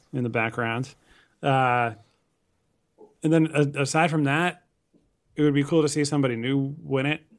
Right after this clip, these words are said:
And, you know, Japan and the, the D R have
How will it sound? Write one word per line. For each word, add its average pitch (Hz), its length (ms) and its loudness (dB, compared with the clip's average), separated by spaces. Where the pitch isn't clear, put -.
And, 117 440 -6
you 131 100 -4
know, 117 140 -2
Japan 127 560 -2
and 120 140 -2
the, 120 240 -2
the 120 140 -4
D 123 180 0
R 123 360 2
have 120 440 -4